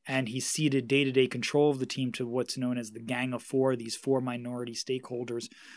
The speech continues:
who decide they want to have this new logo.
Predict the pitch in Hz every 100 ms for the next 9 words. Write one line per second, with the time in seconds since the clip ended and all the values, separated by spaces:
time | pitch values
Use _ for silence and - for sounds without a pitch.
0 | - - 135 123 143 127 127 131 - -
1 | - - _ 120 139 135 131 123 120 131
2 | 127 123 123 117 123 - - 131 127 175
3 | 214 131 147